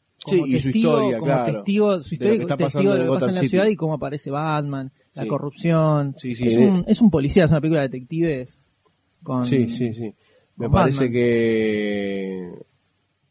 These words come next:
Speaker 2: que anda bastante bien la película en ese aspecto. Este, y fue, la, la disfruté mucho.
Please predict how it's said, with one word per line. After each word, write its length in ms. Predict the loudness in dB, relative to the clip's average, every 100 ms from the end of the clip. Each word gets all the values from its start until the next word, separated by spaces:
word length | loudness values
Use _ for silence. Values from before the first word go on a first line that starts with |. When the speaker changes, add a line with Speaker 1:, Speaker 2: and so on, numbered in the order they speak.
| _ _ _ _ _ _ _ _ _ _ _
Speaker 2:
que 100 | -4
anda 180 | 0 2
bastante 400 | 2 2 4 6
bien 140 | 6
la 100 | 4
película 360 | 2 0 0 -2
en 40 |
ese 140 | -2
aspecto. 440 | -2 0 0 0 -2 _ _ _ _ _ _ _
Este, 600 | -20 -20 _ -8 -6 -4
y 140 | -6 -8
fue, 560 | -6 -2 0 0 0 0
la, 160 | 0
la 100 | 2
disfruté 320 | 0 -2 -2 -2
mucho. 340 | -2 -4